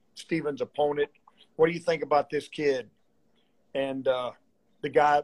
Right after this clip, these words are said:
made the comment to the ring announcer. He said, "I wonder why I even got in the ring with this boy."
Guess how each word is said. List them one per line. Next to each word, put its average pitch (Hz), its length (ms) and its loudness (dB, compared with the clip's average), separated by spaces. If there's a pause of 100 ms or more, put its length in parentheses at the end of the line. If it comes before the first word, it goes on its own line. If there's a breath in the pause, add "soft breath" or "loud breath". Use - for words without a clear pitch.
made 139 320 -2
the 135 60 -16
comment 147 540 -6 (840)
to 151 140 -4
the 131 420 -4 (260)
ring 156 240 6
announcer. 143 320 4
He 135 60 -8
said, 131 220 2 (100)
"I 156 160 4
wonder 147 400 2
why 139 320 2
I 151 60 0
even 143 240 -6
got 143 220 2
in 131 120 -12
the 113 80 -6
ring 139 420 -4
with 123 140 -10
this 117 160 -6
boy." 107 420 -4